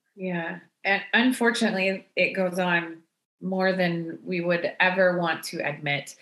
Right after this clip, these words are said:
Um, when we ask girls, "What are the biggest things going on for girls your age?"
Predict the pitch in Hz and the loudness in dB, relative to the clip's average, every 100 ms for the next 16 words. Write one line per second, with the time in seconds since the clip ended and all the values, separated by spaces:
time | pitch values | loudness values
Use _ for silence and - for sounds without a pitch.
0 | - - - - 185 170 165 - - 202 | -20 -20 -20 -6 -2 0 0 -4 0 0
1 | 196 220 247 165 180 196 - 214 214 214 | 4 4 4 6 4 2 2 4 6 4
2 | 208 190 - - - _ _ 202 208 196 | 2 -2 -8 -14 -20 _ _ 4 6 6
3 | 190 180 180 - 175 180 180 185 180 170 | 4 2 0 -2 -2 -2 0 0 2 2
4 | 165 175 185 175 170 170 170 156 156 165 | 2 0 -2 0 0 0 0 2 4 2
5 | 175 - | 0 -4